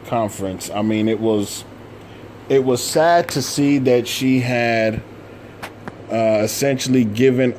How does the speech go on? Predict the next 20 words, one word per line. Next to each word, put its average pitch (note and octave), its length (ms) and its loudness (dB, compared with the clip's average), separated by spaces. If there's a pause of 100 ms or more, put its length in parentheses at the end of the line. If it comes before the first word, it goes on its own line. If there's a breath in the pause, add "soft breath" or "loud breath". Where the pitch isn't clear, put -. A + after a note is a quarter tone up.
up B2 240 0 (380)
on A#2 680 0 (160)
arguing B2 920 2 (960)
that A2 640 0 (1500)
the A#2 420 2
anthem C3 520 2
in B2 260 0
and B2 120 4
of A2+ 160 4
itself A2+ 800 0 (460 loud breath)
has B2 380 0
racist A#2 600 0
origins. A2 600 2
She D3+ 180 2
didn't E3 220 4
even B2+ 600 2
address A2+ 540 0
that, G2+ 300 -2
and A#2 420 0 (1000 loud breath)
it, D#3 160 -2